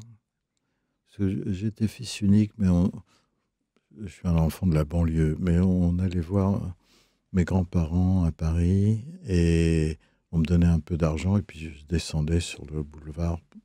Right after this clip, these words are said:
pour aller au cinéma tout seul. Je devais avoir douze ans, douze, treize ans.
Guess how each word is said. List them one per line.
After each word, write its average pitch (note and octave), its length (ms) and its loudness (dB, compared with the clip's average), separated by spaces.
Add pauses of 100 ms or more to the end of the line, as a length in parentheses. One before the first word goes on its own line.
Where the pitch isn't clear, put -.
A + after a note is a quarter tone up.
(140)
pour E2+ 180 -8
aller D#2 160 -6
au D#2 80 -10
cinéma D#2 520 -14
tout D#2 180 -20
seul. F2+ 300 -20 (720)
Je D#2+ 60 -20
devais D#2 160 -14
avoir D#2 380 -8
douze D#2 340 -20
ans, E2+ 200 -10 (760)
douze, D#2+ 280 -20
treize D2 320 -20
ans. E2+ 160 -20